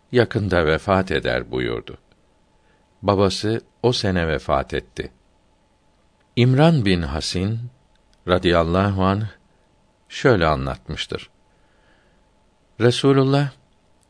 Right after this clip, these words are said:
sallallahu teala aleyhi ve sellem ile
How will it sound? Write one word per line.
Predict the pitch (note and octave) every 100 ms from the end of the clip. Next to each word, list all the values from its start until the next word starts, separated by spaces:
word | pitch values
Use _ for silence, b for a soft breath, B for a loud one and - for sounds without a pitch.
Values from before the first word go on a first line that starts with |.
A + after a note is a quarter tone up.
| _
sallallahu | - G2 F#2 F#2 F#2 G#2 G2+ F#2
teala | F#2 E2 E2 D#2+
aleyhi | D2+ F2+ E2 D#2
ve | D#2
sellem | - D2+ D#2 G2
ile | F#2+ G2 G#2+